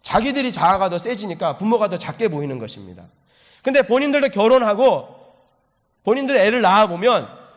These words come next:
그제서야 아버지가 다시 보이고 그제서야 엄마가 다시 보입니다. 그리고 그제서야 엄마와 아버지를 존중합니다. 학생들도 마찬가지입니다.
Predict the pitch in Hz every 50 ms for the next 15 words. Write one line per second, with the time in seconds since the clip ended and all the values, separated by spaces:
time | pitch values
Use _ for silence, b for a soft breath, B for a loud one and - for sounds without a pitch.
0 | _ _ _ - - 208 220 233 285 277 247 254 247 240 233 226 226 220 220 -
1 | - - - - - _ _ - 147 190 214 262 269 214 240 233 214 185 160 165
2 | - 165 156 151 151 147 139 165 160 127 95 - - b b b b b b -
3 | 220 208 262 254 - 247 226 220 214 196 160 160 190 202 220 247 240 233 220 214
4 | 170 170 147 160 139 131 139 135 123 110 107 101 98 92 - - _ _ _ _
5 | _ _ _ _ _ _ - 226 247 269 277 220 180 220 233 254 277 247 226 214
6 | 220 233 208 190 202 208 226 226 214 196 190 180 175 170 151 156 147 131 - 156
7 | 160 156 160 160 147 131 120 131 - 87 - - _ _ _ _ _ _ _ _
8 | _ _ _ _ _ _ _ _ _ _ _ _ _ _ _ _ _ _ _ _
9 | _ _ _ - 262 262 262 370 330 294 277 262 240 214 175 147 - 160 160 156
10 | 151 135 127 127 117 107 104 95 95 90